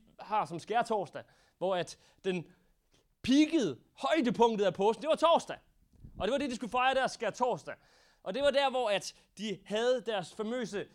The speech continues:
nadver, eller som de siger på engelsk, det, det sidste måltid for Jesus, hvor han var sammen med sine disciple, efter at have gået med dem i tre år. Og så skulle de spise det her måltid sammen og fejre påsken, fordi lammet skulle slagtes.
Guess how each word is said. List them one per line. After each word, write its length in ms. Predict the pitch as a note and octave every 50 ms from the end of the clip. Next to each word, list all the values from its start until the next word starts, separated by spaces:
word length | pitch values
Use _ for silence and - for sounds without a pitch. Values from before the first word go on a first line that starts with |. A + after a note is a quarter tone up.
| _ _ _ _ _ _ _ _ -
nadver, 560 | E3+ F3+ F3+ F3+ G3+ A#3+ A#3+ A#3+ F#3 C3+ - _ _ _ _ _ _ _
eller 200 | - C#3+ D3 D#3+
som 200 | D#3 - F#3+ F#3
de 80 | E3 E3
siger 160 | - G#3+ A3+
på 60 | G#3
engelsk, 280 | G#3+ A3 G#3+ F3+ - -
det, 180 | F#3 F3+ D#3+
det 100 | F3 F3+
sidste 340 | - - - C4 B3+ - A3+
måltid 480 | G3+ G3+ G#3 B3+ A#3+ - - A#3 G3+ - _ _
for 80 | - E3+
Jesus, 540 | D3 D#3+ F#3 F3+ - G#3 D#3+ - - - _ _ _ _ _ _ -
hvor 120 | E3 F3+
han 120 | E3 E3+ F3
var 60 | E3+
sammen 220 | D#3+ - A3+ A3
med 80 | G3+ F#3
sine 140 | - F3 D3
disciple, 380 | D3+ - - G#3 G#3 E3+ D#3+
efter 220 | E3+ G3+ F3 - E3+
at 20 |
have 120 | D#3+ D3+ -
gået 220 | G#3 A#3+ C4 C4+
med 120 | B3 A#3
dem 140 | A#3+ A#3+ A3+ - - - _
i 100 | - F3
tre 320 | E3+ - - A3+ A3 G#3+ G#3+
år. 260 | G#3+ F3+ A#2 - - - - - - -
Og 100 | - E3+
så 120 | - B3
skulle 180 | A#3+ - - A#3
de 60 | G3+
spise 320 | - - - B3 C4 - -
det 80 | A#3
her 180 | A#3 A3+ F#3 C#3+ C#3
måltid 280 | D3+ G3 A#3 A3 G3+ F#3
sammen 180 | G#3 A3 G#3
og 80 | F#3 D3+
fejre 260 | - G3 G3 G#3+ E3
påsken, 440 | D3 F3+ F3 G3 G3 - - C3+ - _ _ _ _ - _ _
fordi 280 | - - G#3+ A3 F#3+ - -
lammet 360 | E3 G3+ G3+ A#3 A#3+ A3 F3+
skulle 180 | - - E3+ -
slagtes. 480 | E3 F3 F3+ F#3+ - D#3 C3 - -